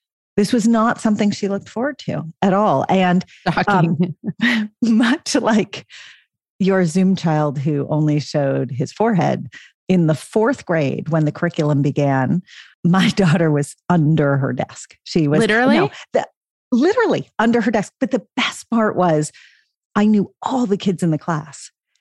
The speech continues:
Speaker 1: and they were so super into it because they knew me, and they all felt like they could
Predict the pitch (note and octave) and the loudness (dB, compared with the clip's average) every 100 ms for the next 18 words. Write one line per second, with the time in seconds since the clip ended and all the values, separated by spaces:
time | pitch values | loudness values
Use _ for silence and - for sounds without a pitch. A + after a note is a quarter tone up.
0 | _ G#3+ G3+ G3+ G#3+ G3 F#3+ D#3+ - - | _ 0 2 2 2 2 0 -2 -8 -6
1 | C4 G3+ F#3+ E3+ - A3 F#3 D#3 - G3+ | 0 2 2 -2 -6 -6 -4 -4 0 0
2 | F#3+ F3 C#3 - - E3 D3+ D3 - _ | 2 2 0 -4 -2 0 0 -2 -10 _
3 | _ _ E3 G3 A3 C#4 C4+ F3+ D#3+ - | _ _ -2 2 2 2 2 0 -2 -6
4 | - F#3+ F3+ E3 A#3+ D4 A3 E3+ E3 - | -2 0 0 0 0 2 2 0 -2 -2
5 | E3 D#3+ _ _ - F#3 F3 F#3 F#3 G3 | -2 -2 _ _ -4 -2 0 0 0 -4